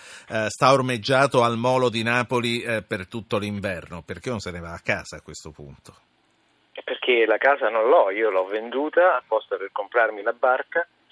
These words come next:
Speaker 2: e sia per, eh, potermela permettere, diciamo, per ragioni economiche, sia anche per, eh, e soprattutto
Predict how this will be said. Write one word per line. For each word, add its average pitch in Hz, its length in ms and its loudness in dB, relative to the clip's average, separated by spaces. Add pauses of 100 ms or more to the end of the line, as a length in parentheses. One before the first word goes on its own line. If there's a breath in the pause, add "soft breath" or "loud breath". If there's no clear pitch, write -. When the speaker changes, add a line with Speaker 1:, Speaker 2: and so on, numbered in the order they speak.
(680 soft breath)
Speaker 2:
e 95 1300 -4
sia 113 320 0
per, 90 260 0
eh, 80 640 -2
potermela 90 460 -6
permettere, 95 500 -4
diciamo, 85 380 -4
per 85 120 -6
ragioni 95 280 -8
economiche, 131 600 0
sia 139 280 0
anche 117 420 -2
per, 113 360 2
eh, 98 320 -2
e 110 80 -4
soprattutto - 800 -2